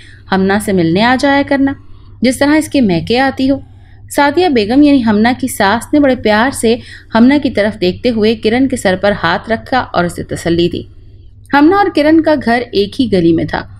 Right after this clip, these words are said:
दोनों के घरों में बस एक घर का फासला था और घर के कोने पर एक हवेली सी बनी हुई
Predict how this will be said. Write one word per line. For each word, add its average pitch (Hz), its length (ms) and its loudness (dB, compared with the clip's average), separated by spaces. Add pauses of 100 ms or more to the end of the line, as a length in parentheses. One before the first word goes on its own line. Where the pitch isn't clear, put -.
(320)
दोनों 254 200 2
के 269 140 0
घरों 220 220 0
में 254 140 -2
बस 262 260 -2
एक 220 260 -2
घर 214 120 2
का 214 160 -2
फासला 170 460 -4
था - 200 -6 (440)
और 233 100 -2
घर 254 180 0
के 277 140 -4
कोने 254 280 0
पर 269 160 0
एक 277 220 0
हवेली 202 360 2
सी 208 120 -4
बनी 175 220 2
हुई 180 200 -2